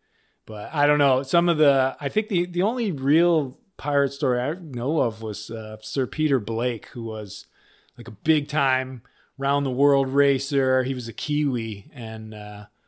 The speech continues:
I think he was, like, America's Cup and everything. He was on some boat somewhere near the Amazon Delta, I believe. And this was ten, fifteen, twenty years ago. Um, but he was with a bunch of people, and, um, they got boarded by pirates. And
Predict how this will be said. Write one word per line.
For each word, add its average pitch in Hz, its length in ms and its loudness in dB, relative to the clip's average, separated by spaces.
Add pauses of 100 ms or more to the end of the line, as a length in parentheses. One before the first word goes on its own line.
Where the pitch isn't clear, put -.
(800)
I 110 80 -10
think 175 220 -6
he 156 100 -6
was, 107 100 -10
like, 101 140 -10
America's 120 540 0
Cup 113 200 -8
and 107 100 -12
everything. 104 380 -12
He 131 140 -6
was 180 180 -4
on 110 180 -8
some 156 340 -2
boat 117 420 -4
somewhere 147 500 0
near 127 240 -2
the 120 100 -2
Amazon 120 520 -4
Delta, 123 420 -2
I 101 140 -10
believe. 120 600 -6
And 123 140 -12
this 131 180 -10
was 110 360 -12
ten, 120 320 -8
fifteen, 127 720 -8
twenty 131 220 -8
years 131 200 -6
ago. 135 320 -2 (160)
Um, 107 380 -10 (420)
but 131 120 -6
he 147 80 2
was 135 140 -2
with 160 160 0
a 165 40 2
bunch 151 260 2
of 135 80 -6
people, 165 520 0
and, 117 340 -6
um, 107 500 -12
they 123 80 -4
got 127 160 -4
boarded 135 320 0
by 131 160 0
pirates. 135 640 -4
And 95 220 -12